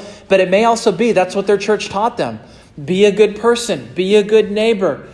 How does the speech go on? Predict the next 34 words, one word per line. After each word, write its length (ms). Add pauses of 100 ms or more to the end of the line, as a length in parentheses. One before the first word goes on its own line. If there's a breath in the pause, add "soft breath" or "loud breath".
(220 loud breath)
Make 180
sure 220
to, 420
to 120
say 180
the 80
Pledge 300
of 100
Allegiance. 560 (280 loud breath)
Be 200
a 60
good 200
American. 600 (220 loud breath)
You 100
know, 80
sometimes 640
that 320
sort 240
of 120
thing 380
is 280
just 720
deep 260
enough 320
for 80
people 320
to 80
say, 360
"I've 160
tried 360
it, 240
I've 180
done 200
it, 180